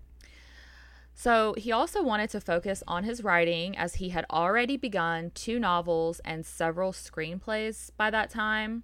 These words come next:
And aside from that, he had also recently learned that he and his girlfriend, actress Diane Gaeta, I think that's how you say that, were expecting a baby.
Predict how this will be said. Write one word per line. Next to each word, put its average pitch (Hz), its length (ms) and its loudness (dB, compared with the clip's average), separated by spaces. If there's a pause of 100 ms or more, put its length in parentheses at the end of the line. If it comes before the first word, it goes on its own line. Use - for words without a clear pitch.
(1500)
And 180 400 -2
aside 202 300 0
from 294 160 -2
that, 175 260 4
he 202 140 -4
had 190 80 0
also 185 300 2
recently 202 440 -4
learned 170 540 -2
that 156 120 0
he 208 440 -4
and 220 100 -4
his 220 180 -6
girlfriend, 160 760 -2
actress 156 480 -2
Diane 175 680 -4 (580)
Gaeta, 233 680 0 (500)
I 196 80 -10
think 240 160 -4
that's 226 180 -2
how 233 60 -2
you 226 100 0
say 220 180 -4
that, 220 280 0 (460)
were 185 200 4
expecting 165 640 -2
a - 80 -4
baby. 92 600 -4